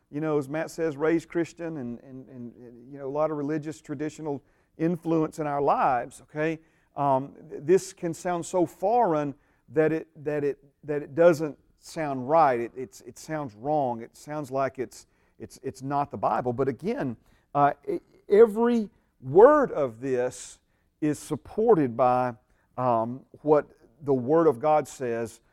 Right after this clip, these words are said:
both Old Testament and New Testament.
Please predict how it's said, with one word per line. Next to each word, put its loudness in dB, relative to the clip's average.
both 0
Old 4
Testament -2
and -8
New 2
Testament. -6